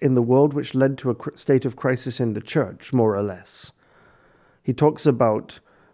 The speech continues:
many times when the church has been persecuted, but he talks about sometimes as well in history where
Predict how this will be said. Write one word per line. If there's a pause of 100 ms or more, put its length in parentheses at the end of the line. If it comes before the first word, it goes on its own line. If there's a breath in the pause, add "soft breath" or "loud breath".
many
times
when (180)
the
church
has
been
persecuted,
but
he
talks
about
sometimes
as
well
in
history
where